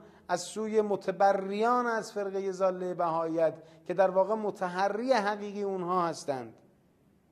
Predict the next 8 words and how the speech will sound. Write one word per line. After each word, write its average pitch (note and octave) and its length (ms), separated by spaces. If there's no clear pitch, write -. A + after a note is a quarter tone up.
نگاشته G3 540
شده. G3 280
ببینید A3+ 280
چه - 160
برخوردی A3 560
با F#3+ 140
اونها E3+ 280
شده C#3+ 400